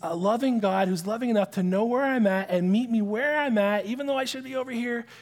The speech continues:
and slowly help, coax and guide, correct and discipline me so I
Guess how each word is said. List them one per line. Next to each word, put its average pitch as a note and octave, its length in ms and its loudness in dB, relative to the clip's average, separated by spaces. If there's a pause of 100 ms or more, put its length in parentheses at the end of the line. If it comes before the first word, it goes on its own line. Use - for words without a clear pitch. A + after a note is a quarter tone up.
and F#3+ 160 -2
slowly A#3+ 680 -8 (440)
help, A3 440 -4 (960)
coax - 440 -8
and F3 180 -4
guide, F#3+ 540 -4 (560)
correct F#3 400 -6
and F#3 100 -2
discipline E3 360 -6
me D#3+ 160 -6 (240)
so - 220 -20
I D#3+ 460 -6